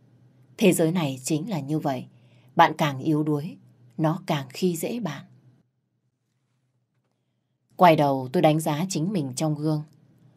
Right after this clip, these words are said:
Ông trời cho tôi một vẻ mặt kiêu ngạo, không phải để cho tôi bị những người đó chà đạp. Nếu như Vương Hồ đã bật đèn xanh cho mình,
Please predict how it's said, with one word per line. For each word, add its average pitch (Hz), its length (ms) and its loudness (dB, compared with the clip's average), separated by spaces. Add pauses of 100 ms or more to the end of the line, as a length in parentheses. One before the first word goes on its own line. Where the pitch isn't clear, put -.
(140)
Ông 190 180 6
trời 151 220 4
cho 175 140 -2
tôi 190 160 0
một 156 200 0
vẻ 139 160 2
mặt 131 240 -8 (200)
kiêu 190 180 2
ngạo, 139 320 -6 (500)
không - 220 2
phải 151 120 2
để 135 180 0
cho 160 160 -2
tôi 160 280 2
bị 156 140 0
những 196 180 -4
người 160 160 0
đó 147 260 -6
chà 151 200 -2
đạp. 135 220 -6 (760)
Nếu 165 200 4
như 190 160 4
Vương 151 240 0
Hồ 147 320 -4
đã 151 100 0
bật 165 200 0
đèn 143 200 -2
xanh 165 260 -6
cho 170 140 -4
mình, 139 260 -2